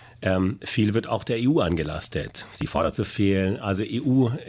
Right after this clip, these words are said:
ist ja hier schon lange der Schuldige. Ähm, und das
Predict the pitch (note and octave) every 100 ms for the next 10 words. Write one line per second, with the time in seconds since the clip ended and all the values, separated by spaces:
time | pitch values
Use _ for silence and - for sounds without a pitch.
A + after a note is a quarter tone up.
0 | - - G#2+ G2 F#2+ F#2 G#2 A2 F#2 -
1 | E2+ E2+ E2+ G2 G#2 - - - - -
2 | F2+ F#2 F#2 G#2+ - G2 G2+ -